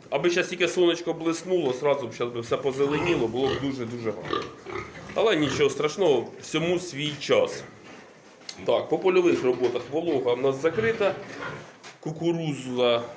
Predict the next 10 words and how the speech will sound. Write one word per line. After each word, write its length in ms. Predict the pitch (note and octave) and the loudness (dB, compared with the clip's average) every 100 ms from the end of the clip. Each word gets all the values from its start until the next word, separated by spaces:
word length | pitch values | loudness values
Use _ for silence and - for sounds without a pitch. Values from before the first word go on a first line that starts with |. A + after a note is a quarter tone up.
| - - - | -18 -16 -2
привезена, 600 | C#3+ D3 G#3+ G3 F#3+ F#3+ | 2 4 2 2 0 -2
посівний 480 | F#3+ - G3 G3 F#3 | -4 -8 -4 0 0
матеріал. 640 | F3 F3+ F#3 F3+ F3 E3+ - - - - - - - - - - - _ _ - | 0 -2 0 2 2 0 -4 -10 -14 -18 -20 -20 -20 -20 -20 -20 -20 _ _ -20
В 40 | - | -10
принципі, 800 | C3+ C#3+ C#3+ C3 C3+ B2 B2 B2 | -2 2 2 0 -2 -6 -2 -2
ну, 300 | A#2+ B2+ A2 | 2 0 0
саме 340 | - D3+ D#3 D#3 | 0 0 6 6
основне 640 | D3+ - D#3+ E3 F3+ F3 - - | 4 2 0 2 0 -2 -6 -6
таке 340 | A2+ A2 C#3+ B2 | -4 0 0 0
зроблено. 600 | C3+ C3+ G#2 F#2+ F#2+ | 2 2 2 -2 -8